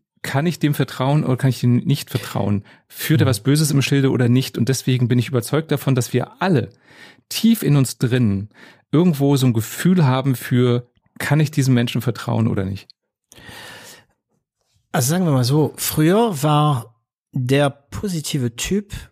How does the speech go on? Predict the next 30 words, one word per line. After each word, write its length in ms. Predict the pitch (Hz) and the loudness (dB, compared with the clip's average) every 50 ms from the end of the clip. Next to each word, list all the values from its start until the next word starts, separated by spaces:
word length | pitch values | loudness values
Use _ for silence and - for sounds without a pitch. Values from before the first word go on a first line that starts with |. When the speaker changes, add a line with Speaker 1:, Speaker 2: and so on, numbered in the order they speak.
| _ _ _ _ _ - | _ _ _ _ _ -8
Speaker 2:
also 200 | 113 110 - 107 | -8 -6 -6 -8
s-, 220 | - - 104 113 | -8 -6 -6 -6
sehr 280 | - 147 123 147 160 147 | -4 -2 0 0 0 -2
viel 200 | - - 135 117 | -2 -4 -4 -4
früher, 320 | - - - 87 92 101 | -4 -6 -6 -4 -2 0
ne, 260 | 131 190 240 240 - | 2 2 2 0 0
als 300 | 143 139 135 131 - - | -2 -2 -2 -2 -2 0
noch, 380 | 139 135 131 131 123 - - - | 0 0 0 0 -2 -4 -6 -4
ähm, 520 | 120 117 113 113 110 107 110 104 98 90 - _ _ _ _ _ _ _ _ _ _ _ - - - | -2 0 2 2 2 2 2 0 -2 -4 -6 _ _ _ _ _ _ _ _ _ _ _ -20 -12 -4
wir, 420 | - 120 113 127 127 123 120 117 110 | -2 -2 2 2 2 2 2 0 0
ähm, 720 | 110 107 107 107 107 101 101 101 101 98 95 92 90 87 - | 0 0 2 2 2 2 2 2 2 2 0 0 -2 -2 -2
irgendwie 420 | - 131 131 127 120 123 123 120 | -2 -2 0 0 0 0 0 0
in 220 | 117 - 127 123 110 | 0 0 0 2 2
Höhlen 340 | 110 120 135 147 143 139 127 | 2 2 2 0 0 0 0
gelebt 400 | 123 113 113 123 143 139 - - | 0 0 0 0 -2 -2 -4 -4
haben 320 | 135 131 127 131 131 127 123 | -4 -2 -2 -2 -2 -2 -2
und, 400 | - 123 120 117 120 113 - - | -2 -2 -2 0 -2 -2 -4 -4
äh, 200 | 127 117 113 110 | -2 -2 -2 -2
Tiere 420 | 110 - - 139 143 135 127 120 | -2 -2 0 0 2 2 2 0
mit 180 | 120 120 117 117 | 0 0 0 0
irgendwelchen 460 | 117 120 120 117 117 110 - 123 113 | 0 0 0 0 -2 0 0 0 0
Holzinstrumenten 960 | 117 127 135 131 - - - - 127 - - - - 117 113 120 120 113 123 127 | 2 0 0 -2 -4 -6 -4 -2 -4 -4 -4 -4 -2 0 0 0 0 -2 -2 -2
nachgerannt 520 | 120 120 120 - 123 104 98 107 107 - | -2 -2 -2 -4 -4 -2 -2 -2 -2 -2
sind, 420 | - 147 165 202 233 - - - _ _ _ _ - - - - - - - - - - - - - - - - _ _ - | 0 0 2 2 0 -2 -6 -14 _ _ _ _ -14 -12 -12 -12 -12 -16 -20 -20 -20 -20 -20 -20 -20 -20 -20 -20 _ _ -2
ähm, 540 | 135 131 135 131 131 131 131 131 135 139 - _ _ _ _ _ _ _ _ _ _ | 0 0 2 2 2 4 2 2 2 0 -4 _ _ _ _ _ _ _ _ _ _
war 300 | - 123 127 165 165 160 | -2 0 2 2 2 2
derjenige, 500 | 147 175 190 208 202 175 170 175 165 165 | 2 2 2 4 4 4 4 4 4 4
der 140 | 147 139 127 | 2 2 0
positiv 640 | - - 180 190 185 170 147 - - 127 117 113 110 | 0 0 0 0 0 0 -2 0 0 0 0 0 0
war, 400 | 107 110 123 156 196 196 - _ | 0 2 2 2 0 -2 -6 _